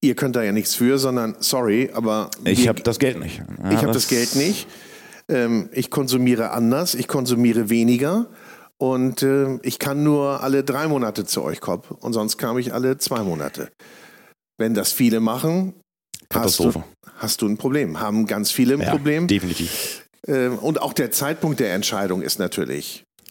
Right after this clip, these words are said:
Speaker 2: Naja, wir befinden uns hier gefühlt grad volle Hütte einer Inflation. Ich glaube, von der ganzen Kriegsscheiße, äh, muss man nicht reden. Das ist eine Katastrophe halt einfach, ne? Und alles, es wird, wird alles teurer und dann kommt auch noch sowas dazu.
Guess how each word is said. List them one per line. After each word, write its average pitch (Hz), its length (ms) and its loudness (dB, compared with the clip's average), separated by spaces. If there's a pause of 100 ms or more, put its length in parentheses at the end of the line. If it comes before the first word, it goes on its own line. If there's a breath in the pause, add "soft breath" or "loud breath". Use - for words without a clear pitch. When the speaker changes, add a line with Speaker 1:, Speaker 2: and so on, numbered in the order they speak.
(240)
Speaker 2:
Naja, 98 300 2
wir 95 160 4
befinden 92 480 0
uns 98 160 0
hier 98 100 0
gefühlt 95 300 0
grad - 260 -2 (260)
volle 101 200 4
Hütte 101 220 4
einer 95 120 0
Inflation. 98 720 0 (180)
Ich - 80 -18
glaube, 101 180 2
von 98 120 -2
der 95 80 0
ganzen 98 180 -2
Kriegsscheiße, 104 580 0
äh, 98 380 2
muss 104 240 0
man 101 240 0 (180)
nicht 95 200 2
reden. 101 260 4
Das 101 120 0
ist 95 80 0
eine 98 100 0
Katastrophe 101 560 -2
halt 104 160 2
einfach, 107 280 -4
ne? 104 200 -2
Und 92 180 -4
alles, 135 320 0 (760 loud breath)
es - 160 -14
wird, - 280 -2
wird - 160 0
alles 117 240 0
teurer 156 520 2 (680)
und 113 180 -2
dann 113 420 -4
kommt 113 240 -2
auch 120 120 0
noch 120 100 2
sowas 131 240 4
dazu. 80 380 -4